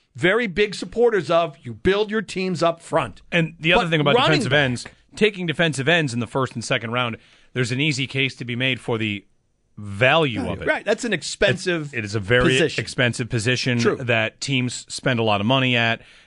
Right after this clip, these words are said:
Speaker 2: And look at Von Miller. If you want to get the best, it costs a lot of money. So to get a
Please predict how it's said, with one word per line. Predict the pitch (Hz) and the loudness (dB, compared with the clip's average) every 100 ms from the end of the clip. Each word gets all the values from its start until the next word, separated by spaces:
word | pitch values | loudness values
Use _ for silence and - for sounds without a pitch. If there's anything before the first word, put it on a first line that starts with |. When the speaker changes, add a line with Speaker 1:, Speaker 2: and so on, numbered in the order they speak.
| _ | _
Speaker 2:
And | 113 110 110 107 107 101 | -2 0 0 -2 -4 -6
look | 110 101 | -6 -6
at | 104 | -2
Von | 120 120 | 0 2
Miller. | 151 131 85 | 2 2 -2
If | 85 113 | -6 -4
you | |
want | 113 120 | 0 0
to | |
get | 123 | 0
the | 131 | 0
best, | 151 131 - | 2 0 -4
it | 110 | -2
costs | 127 117 - | -2 0 -2
a | |
lot | 113 104 107 104 | -4 -2 0 0
of | 104 98 | 0 0
money. | 127 113 95 - - _ | 0 0 -4 -8 -20 _
So | - 139 120 110 | -2 2 2 0
to | 101 131 | -2 -4
get | 120 113 - _ _ _ _ - | -2 -2 -6 _ _ _ _ -2
a | 113 | -2